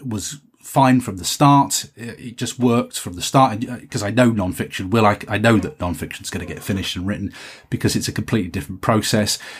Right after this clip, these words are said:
And so as I was, as I was writing, uh, End of Men, I was thinking, you know, it's okay, the story's okay,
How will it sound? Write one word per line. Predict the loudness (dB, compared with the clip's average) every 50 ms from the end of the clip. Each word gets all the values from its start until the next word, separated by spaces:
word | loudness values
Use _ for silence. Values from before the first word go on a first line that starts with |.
| -6 -4
And | 0 4
so | 4
as | 6 6
I | 6
was, | 6 6 4
as | 2 2 4 6
I | 6
was | 4 4 4 4
writing, | 4 4 4 4 2 -2 -2 -2 -4 -8 -8
uh, | -8 -8 -4
End | -2 -2 -2 -2 -4
of | -4 -4
Men, | -2 -2 0 0
I | -2
was | -2 -2
thinking, | -2 -2 -2 -2 -4
you | 0
know, | 0 0
it's | 0 0 4 4
okay, | 4 4 4 2 2 2
the | 2 2
story's | 2 4 6 6 6 6 4
okay, | 2 -4 -6 -8 -6 -6 -6 -6 -6